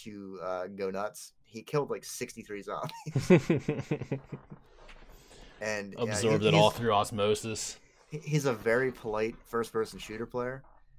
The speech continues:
Speaker 1: Is, uh, like, he'll get down and he'll be like, "Uncle Jeff, can you please pick me up?" It's like, "Yeah, I'm, I'm coming." Like, there's, like, forty zombies in front of me. I'm like, "Yeah, don't worry. I'll, like, drop a grenade." And he's like,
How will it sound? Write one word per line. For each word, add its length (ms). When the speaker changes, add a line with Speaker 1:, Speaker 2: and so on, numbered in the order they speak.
Speaker 1:
Is, 180
uh, 180
like, 240
he'll 160
get 240
down 460
and 80
he'll 120
be 60
like, 220
"Uncle 240
Jeff, 340
can 140
you 100
please 520
pick 260
me 140
up?" 240
It's 140
like, 160
"Yeah, 200
I'm, 180
I'm 140
coming." 420
Like, 180
there's, 260
like, 160
forty 380
zombies 440
in 60
front 200
of 60
me. 60
I'm 100
like, 100
"Yeah, 140
don't 120
worry. 200
I'll, 80
like, 180
drop 200
a 40
grenade." 380
And 100
he's 220
like, 220